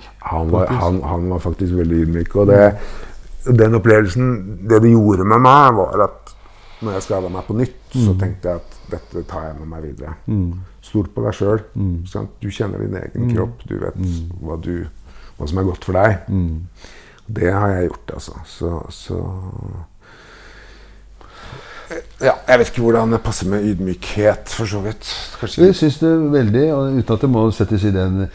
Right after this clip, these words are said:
Speaker 2: men jeg tenker jo at det, det, det er veldig deterministisk å skulle fortelle deg hvordan den armen er, og, og hadde, hvilke grunner han hadde til det, om det var redd for å bli saksøkt, eller at, men det han også gjør, det er jo,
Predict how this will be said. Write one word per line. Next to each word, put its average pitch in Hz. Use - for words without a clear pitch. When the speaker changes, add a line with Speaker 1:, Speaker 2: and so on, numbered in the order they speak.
Speaker 2:
men 123
jeg 123
tenker 113
jo 104
at 98
det, 110
det, 104
det 107
er 110
veldig 95
deterministisk 117
å 113
skulle 110
fortelle 101
deg 104
hvordan 101
den 104
armen 101
er, 147
og, 107
og 101
hadde, 104
hvilke 107
grunner 98
han 104
hadde 92
til 110
det, 110
om 110
det 101
var 92
redd 98
for 104
å 98
bli 98
saksøkt, 95
eller 98
at, 98
men 107
det 98
han 104
også 101
gjør, 147
det 101
er 117
jo, 98